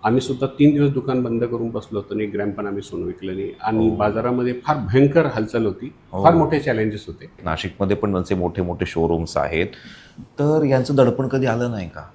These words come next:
Speaker 2: असं वाटलं नाही का की अरे हे आपलं मार्केट जरा ट्रिगर करतील किंवा आपल्याला थोडा यांचा त्रास होऊ शकतो, असं कधी वाटलं नाही का?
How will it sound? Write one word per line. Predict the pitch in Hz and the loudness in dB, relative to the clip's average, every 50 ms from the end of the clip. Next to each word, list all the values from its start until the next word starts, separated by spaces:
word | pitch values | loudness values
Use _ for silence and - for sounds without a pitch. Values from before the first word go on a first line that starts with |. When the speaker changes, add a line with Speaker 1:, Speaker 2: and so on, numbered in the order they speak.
| - _ _ _ - - - | -20 _ _ _ -16 -10 -8
Speaker 2:
असं | 101 - - 131 | -4 2 4 6
वाटलं | 117 113 110 123 117 117 | 6 6 6 4 0 0
नाही | 120 113 104 | 2 0 -2
का | 92 - 92 | -2 -4 -4
की | 87 - 98 | -4 -2 -2
अरे | 92 95 95 98 | 0 0 0 0
हे | 92 101 104 101 - - | 0 0 -2 -2 -4 -6
आपलं | - - - 95 110 | -10 -4 0 2 2
मार्केट | 110 101 95 90 90 - 95 92 | 4 2 0 -2 -2 -4 -4 -4
जरा | 90 90 87 87 | -2 -2 -2 -2
ट्रिगर | 85 - - 90 90 90 90 92 | -4 -4 -4 -2 0 0 -2 -2
करतील | 87 - 85 82 82 - 85 85 | -2 -6 -8 -8 -8 -10 -10 -8
किंवा | - 90 87 85 | -4 -2 -2 -2
आपल्याला | 78 73 - - 95 101 95 | -2 -2 0 0 0 0 2
थोडा | 95 95 92 | 2 2 2
यांचा | 87 87 87 95 | 2 0 -2 -4
त्रास | 90 - 87 85 82 82 80 - - - | -4 -2 -2 -2 -2 -2 -4 -10 -16 -8
होऊ | 120 95 92 90 | -4 -2 -2 -2
शकतो, | 82 - 87 - 87 | -4 -8 -8 -6 -8
असं | 90 - - | -8 -6 -4
कधी | - 123 120 123 | -4 -2 0 2
वाटलं | 110 101 92 - - 92 90 | 2 2 0 0 -4 -6 -6
नाही | 82 78 73 - - | -6 -8 -10 -8 -8
का? | 71 | -8